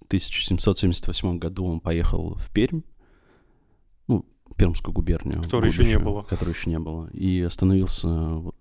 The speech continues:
Speaker 1: Яго-, на вот этой самой Ягошихе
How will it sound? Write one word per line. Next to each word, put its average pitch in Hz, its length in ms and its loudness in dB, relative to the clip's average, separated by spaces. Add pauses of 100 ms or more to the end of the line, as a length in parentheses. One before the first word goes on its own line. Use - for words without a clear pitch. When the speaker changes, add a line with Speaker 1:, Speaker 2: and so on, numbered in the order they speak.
(100)
Speaker 1:
Яго-, 85 420 0
на 85 460 0
вот 87 220 -6
этой - 140 -6
самой 82 240 0
Ягошихе 95 920 0